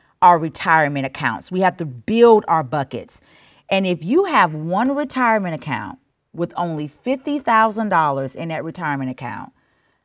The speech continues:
how many years is that gonna last you? I just,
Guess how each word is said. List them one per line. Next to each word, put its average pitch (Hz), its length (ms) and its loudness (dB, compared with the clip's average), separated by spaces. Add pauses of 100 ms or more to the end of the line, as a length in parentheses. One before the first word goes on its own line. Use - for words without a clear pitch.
(140)
how - 420 -4
many 165 260 -4
years 135 280 -8
is 127 120 -14
that 135 180 -8
gonna 131 200 -6
last 139 380 -8
you? 151 280 -12 (760)
I - 120 -2 (520)
just, 233 220 -12